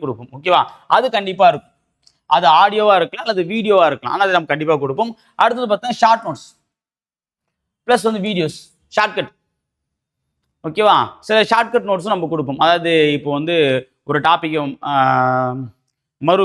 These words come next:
பெயர்லாம் இருக்கு அப்படின்னா அதை நம்ம படிக்கிறது ரொம்ப கஷ்டமா இருக்கும். அதை எப்படி நம்ம ஈஸியா படிக்கலாம்? ரொம்ப, ஆ, ஈஸியான மெத்தட்ல கஷ்டப்பட்டு படிக்க தேவையில்ல. ஓகேவா? நம்ம ஒரு நார்மலா இருந்தாலே படிக்கிற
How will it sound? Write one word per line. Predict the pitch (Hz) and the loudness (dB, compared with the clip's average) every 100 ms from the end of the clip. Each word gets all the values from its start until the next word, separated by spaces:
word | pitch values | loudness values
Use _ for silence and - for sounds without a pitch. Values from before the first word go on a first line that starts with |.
| 165 | 0
பெயர்லாம் | 151 151 156 | 0 2 0
இருக்கு | 147 151 | -2 -2
அப்படின்னா | 135 131 170 180 | -4 -2 2 2
அதை | 160 | 2
நம்ம | 143 143 | -2 -2
படிக்கிறது | 160 156 | -2 -4
ரொம்ப | 139 135 | -4 -4
கஷ்டமா | 120 131 | -4 -4
இருக்கும். | 123 175 | -2 -2
அதை | 185 | -2
எப்படி | 180 190 | -4 -6
நம்ம | 156 160 | -4 -6
ஈஸியா | 165 175 160 | -6 -4 -4
படிக்கலாம்? | 131 113 120 117 - - - | -4 -8 -6 -6 -8 -14 -4
ரொம்ப, | 170 202 208 180 151 139 131 131 - _ _ _ - 151 | -4 2 4 4 4 4 2 0 -4 _ _ _ -10 -2
ஆ, | 139 139 190 | 0 0 -6
ஈஸியான | 180 202 190 | -2 -2 -2
மெத்தட்ல | 160 - 147 196 233 _ _ - | -4 -4 0 0 -2 _ _ -6
கஷ்டப்பட்டு | 180 - 247 247 240 | -6 -4 -2 0 0
படிக்க | 214 190 | -2 0
தேவையில்ல. | 165 123 113 _ _ - _ - | 0 0 -6 _ _ -20 _ -8
ஓகேவா? | 156 208 180 | 0 2 2
நம்ம | 165 151 | 2 0
ஒரு | 151 | 2
நார்மலா | 180 233 233 240 | 4 4 4 2
இருந்தாலே | 220 190 208 165 | 2 0 -2 -2
படிக்கிற | 165 160 | 0 0